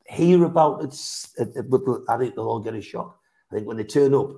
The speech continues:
and see flags flying and see the displays that go on pre-match and see just the atmosphere that, that comes with it.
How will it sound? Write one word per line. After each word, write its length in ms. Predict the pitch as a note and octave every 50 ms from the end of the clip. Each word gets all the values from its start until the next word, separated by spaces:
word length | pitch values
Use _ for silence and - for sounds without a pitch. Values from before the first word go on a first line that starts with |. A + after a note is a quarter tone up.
| - - _ _ _ _ _ _ _ _ _ _ _ -
and 120 | G#2 G2
see 580 | F2 - - B2+ C3 C3 B2+ A#2 G#2+ F#2+ - _ _
flags 380 | - - A#2+ A2+ G#2+ - -
flying 480 | - - G#2+ G#2 G2+ F#2+ F#2 F2+ F#2 F#2+
and 120 | F#2+ F#2
see 200 | - - A2+ A2
the 100 | G#2 G#2
displays 540 | F#2+ G2+ F#2 - - - G#2+ A2 G#2+ G2+ -
that 120 | - - -
go 220 | - G2+ G2+ G2+
on 240 | G2+ G2 F#2+ G2 - _
pre-match 580 | - G2+ G2 G2 G#2 G2+ F2+ - - _ _ _ _ _ _ _ _ _ _ _ _ _
and 200 | - G2 F#2+ F#2+
see 560 | F2+ - - - G#2+ G#2+ G#2 G2+ G2 - - _ _ _
just 240 | - - - - _
the 140 | A2 G#2 A2+
atmosphere 720 | B2+ - - C#3 - - - - G2 F#2 - - - _ _ -
that, 160 | G2+ - - -
that 180 | - - _
comes 280 | - G2+ F#2+ F#2+ F#2+ G2
with 100 | F#2+ G2
it. 160 | F#2 - -